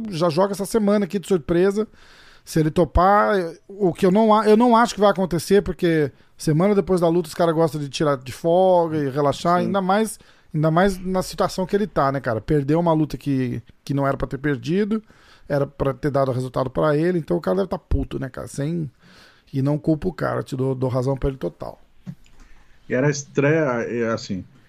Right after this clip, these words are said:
Speaker 2: estreia do Edgar, ex-campeão do, dos leves, ex-desafiante do Penas, estreia dele nos Galos.
Speaker 1: Uhum.
Speaker 2: Trinta e oito anos, né?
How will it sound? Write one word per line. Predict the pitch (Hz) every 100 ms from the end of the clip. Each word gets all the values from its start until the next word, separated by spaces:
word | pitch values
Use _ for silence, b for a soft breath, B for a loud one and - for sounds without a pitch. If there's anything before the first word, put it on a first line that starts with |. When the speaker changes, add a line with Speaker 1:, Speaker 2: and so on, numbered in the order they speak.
| b
Speaker 2:
estreia | - - 127 143
do | 151
Edgar, | 127 147 180 165
ex-campeão | 123 139 139 120 _ _ 127 120
do, | 113 107
dos | 101 98
leves, | 90 127 143 120
ex-desafiante | 127 107 113 110 - 113 107
do | 98
Penas, | - 147 151 135
estreia | 117 - 117
dele | 107 107
nos | 117 131
Galos. | 87 95 92 85 - -
Speaker 1:
Uhum. | 165 151 147 127 135 151 - _ _
Speaker 2:
Trinta | - 104 104 110
e |
oito | 113 113 123 101
anos, | 101 98 92 85
né? | 90 90